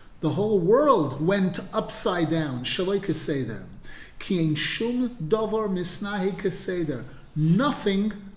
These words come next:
goes in the proper order. Rak hakoil biyegiois v'tirchois gedolos. But rather,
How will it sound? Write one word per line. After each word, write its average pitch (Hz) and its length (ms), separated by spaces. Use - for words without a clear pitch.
goes 226 680
in 190 140
the 180 100
proper 220 560
order. 202 540
Rak 175 300
hakoil 208 720
biyegiois 160 1040
v'tirchois 175 880
gedolos. 160 640
But 170 160
rather, 175 460